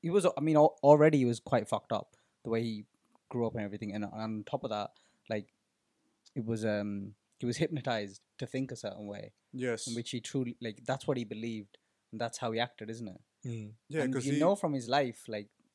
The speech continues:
Speaker 1: how he lived his life, even after he made all of that money, went to jail, everything. This, <laughs> I mean, he's not the same person now. You can't, do you know what I mean? It's not the, you can't compare him.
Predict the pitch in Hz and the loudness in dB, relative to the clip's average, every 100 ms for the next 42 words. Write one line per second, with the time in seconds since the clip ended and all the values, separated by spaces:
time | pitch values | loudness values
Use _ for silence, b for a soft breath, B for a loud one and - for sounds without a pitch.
0 | _ - 135 135 120 143 131 120 107 87 | _ -4 -2 -2 -2 -2 -2 -8 -8 -12
1 | - _ _ _ _ _ _ _ _ _ | -14 _ _ _ _ _ _ _ _ _
2 | _ - 131 123 113 123 - 127 110 107 | _ -4 -2 -2 -4 -6 -6 -8 -6 -4
3 | 104 104 104 101 98 104 101 98 95 _ | 0 0 0 -2 -4 -4 -4 -8 -12 _
4 | - 110 104 110 107 104 101 95 101 98 | -6 -6 -6 -6 -4 -4 -6 -8 -8 -8
5 | - - _ _ _ _ _ _ _ _ | -10 -20 _ _ _ _ _ _ _ _
6 | _ _ _ _ - 135 151 185 147 170 | _ _ _ _ -6 -4 0 0 2 4
7 | 226 180 151 151 131 139 135 110 104 104 | 4 4 2 2 2 0 -2 -4 -10 -8
8 | 107 127 113 107 120 123 123 101 _ _ | -6 -4 -4 -4 -2 -2 -4 -6 _ _
9 | _ _ _ - 123 110 113 110 - 127 | _ _ _ -8 -6 -6 -8 -8 -8 -8
10 | 123 113 123 113 107 101 | -8 -8 -6 -4 -6 -10